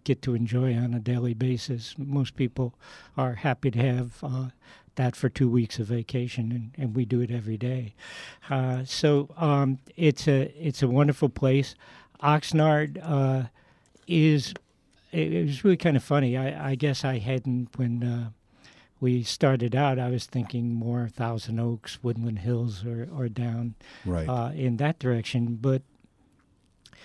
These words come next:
Speaker 1: Oxnard is actually a, a fascinating place to, uh, to conduct business. It, it, they are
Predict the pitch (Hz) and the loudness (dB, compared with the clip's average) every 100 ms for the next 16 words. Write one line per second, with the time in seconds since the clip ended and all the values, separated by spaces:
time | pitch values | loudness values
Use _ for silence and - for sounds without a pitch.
0 | - - - 190 165 - 233 143 123 151 | -20 -20 -2 -2 0 2 4 4 4 2
1 | 143 - 123 117 139 - 127 - 127 135 | 0 2 2 0 -6 -6 -6 -2 -2 -2
2 | - 120 110 113 127 131 123 - 123 117 | -4 -4 -2 -6 -2 -2 -2 -6 -4 -2
3 | 120 147 147 127 123 123 - - _ - | -4 -6 -8 -6 -8 -12 -20 -20 _ 0
4 | 131 120 - 131 123 113 113 131 127 120 | 2 2 0 0 0 -2 0 0 2 -4
5 | 107 139 127 - 147 135 _ _ - 151 | -4 -4 -6 -4 -4 -4 _ _ 0 2
6 | 151 156 139 135 | 4 4 2 -2